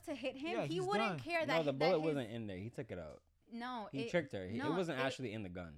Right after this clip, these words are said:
Speaker 1: it was in there.
Speaker 3: No.
Speaker 2: No, he tricked her.
Speaker 3: He tricked
Speaker 2: He
Speaker 3: her. He
Speaker 2: tricked
Speaker 3: put
Speaker 2: her.
Speaker 3: it in to make it look like he,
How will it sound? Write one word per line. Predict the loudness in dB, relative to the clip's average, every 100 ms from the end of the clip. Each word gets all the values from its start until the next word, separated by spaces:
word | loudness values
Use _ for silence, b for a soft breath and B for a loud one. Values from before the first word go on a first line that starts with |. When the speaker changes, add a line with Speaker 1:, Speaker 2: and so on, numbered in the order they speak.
| -8
Speaker 1:
it | -8 -6
was | -8 -6
in | -8
there. | -8 -10 -12
Speaker 3:
No. | -4
Speaker 2:
No, | -2 0
he | -2
tricked | -6 -10 -10
her. | -8
Speaker 3:
He | -8
tricked | 0 0 0
Speaker 2:
He | -4
Speaker 3:
her. |
He | -2
Speaker 2:
tricked | -2 2
Speaker 3:
put | 2
Speaker 2:
her. |
Speaker 3:
it | 2
in | 0
to | -2
make | -2 -4
it | -4
look | -4 -2
like | -2 -4
he, | -6